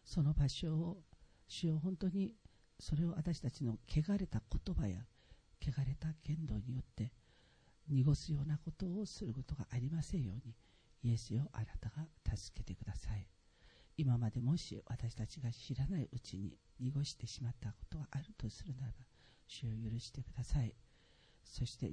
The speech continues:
二度、二度と他の羊が食べたり飲んだりしなければならない、その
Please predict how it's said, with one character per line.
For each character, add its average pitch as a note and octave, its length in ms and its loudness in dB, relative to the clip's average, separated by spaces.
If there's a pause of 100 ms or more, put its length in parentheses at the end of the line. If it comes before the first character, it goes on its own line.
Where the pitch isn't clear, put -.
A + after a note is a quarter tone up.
二 E3 100 2
度、 F#3+ 140 2 (160)
二 E3+ 160 2
度 G#3+ 120 6
と - 260 0 (800)
他 - 300 2
の D3 140 6
羊 B2 420 -2
が C3 160 -2 (880)
食 C#3+ 80 8
べ C3+ 80 6
た C3+ 160 -2
り C#3+ 180 0
飲 D3+ 80 4
ん F#3 120 0
だ A2 100 2
り F#3 240 -4
し - 160 -10
な B2+ 80 2
け A#2 160 -2
れ A#2+ 80 -2
ば C3 160 -2 (140)
な A#2 160 -4
ら A#2 180 -2
な A#2+ 160 -2
い、 F#3+ 100 -6 (420)
そ - 160 -4
の C3+ 100 2